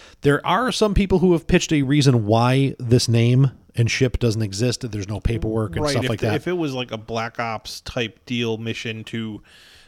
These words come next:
Speaker 2: get nerve agents or cyanide or whatever out of China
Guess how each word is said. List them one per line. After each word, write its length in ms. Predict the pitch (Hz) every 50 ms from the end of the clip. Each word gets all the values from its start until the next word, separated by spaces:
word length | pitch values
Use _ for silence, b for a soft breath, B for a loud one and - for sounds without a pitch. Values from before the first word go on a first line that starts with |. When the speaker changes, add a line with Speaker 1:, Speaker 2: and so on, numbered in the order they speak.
| b b -
Speaker 2:
get 200 | - 131 - -
nerve 460 | - 131 123 117 120 120 117 117 107
agents 480 | 110 110 107 104 110 110 107 107 104 -
or 420 | - 98 110 107 107 107 104 95
cyanide 680 | - - - - 110 107 107 110 107 104 101 101 101 101
or 100 | 101 107
whatever 640 | 104 104 104 101 104 98 101 104 101 98 98 104 - _ -
out 160 | 113 117 113
of 120 | 104 -
China 640 | - - - 123 117 113 110 107 98 95 95 95 -